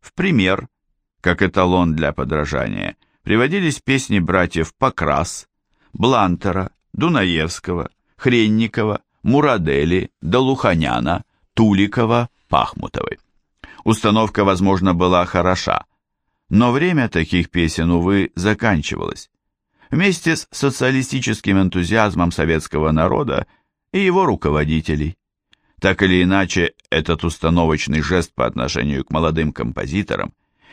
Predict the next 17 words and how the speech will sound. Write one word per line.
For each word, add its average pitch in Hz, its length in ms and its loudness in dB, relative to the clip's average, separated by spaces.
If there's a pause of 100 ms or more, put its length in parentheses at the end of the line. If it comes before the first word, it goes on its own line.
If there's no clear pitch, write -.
интересный 156 640 0
в - 20 -2
контексте 113 640 0
мартыновской 82 760 0
темы, 143 400 0 (400)
открыто 196 540 0
запечатлён 120 760 -2
и 120 60 0
в 107 60 -8
предисловии 98 680 0
аннотации 92 880 0
Туликова 87 680 -2
к 107 80 -4
сборнику 95 640 0
песен 85 360 -2
Евгения 58 520 -2
Мартынова, 135 720 -2